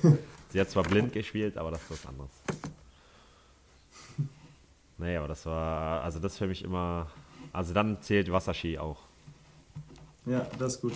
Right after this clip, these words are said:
Speaker 1: Nee, Wasserski ist, äh, echt was, mach ich gerne mal so. Also, ist jetzt nicht, dass ich jetzt täglich Wasserski fahren gehe, aber so ab und zu mach ich das mal. Und macht mir eigentlich Spaß. Natürlich nur, wenn das Wetter auch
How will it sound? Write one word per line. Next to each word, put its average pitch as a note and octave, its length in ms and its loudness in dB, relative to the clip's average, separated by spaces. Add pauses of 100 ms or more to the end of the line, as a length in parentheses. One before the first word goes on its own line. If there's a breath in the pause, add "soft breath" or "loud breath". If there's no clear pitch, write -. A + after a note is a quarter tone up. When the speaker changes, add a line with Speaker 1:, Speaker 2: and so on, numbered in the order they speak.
(400 loud breath)
Speaker 1:
Nee, E3 140 6
Wasserski F#3 420 6
ist, E3 360 0
äh, D3+ 260 6
echt D#3 160 2
was, C#3+ 200 2
mach D3+ 140 10
ich D3 140 6
gerne E3 240 6
mal E3 240 6
so. D#3+ 380 6
Also, A#2+ 460 2
ist - 140 -6
jetzt - 180 -4
nicht, A#2+ 120 -2
dass A#2+ 140 2
ich A#2+ 100 2
jetzt B2 220 0
täglich B2 280 0
Wasserski C#3+ 440 2
fahren C#3 240 2
gehe, C3+ 160 2
aber B2+ 160 6
so B2 180 2
ab - 80 0
und C3+ 140 2
zu E3 100 0
mach D#3+ 180 4
ich E3+ 80 4
das D#3+ 160 -2
mal. D#3+ 240 4 (580 loud breath)
Und C3 600 2
macht C3 240 4
mir C3+ 100 -2
eigentlich C#3 220 2
Spaß. D#3 480 2
Natürlich C3+ 360 0
nur, C#3 140 2
wenn B2+ 180 6
das B2 200 -2
Wetter A#2+ 240 2
auch B2+ 200 2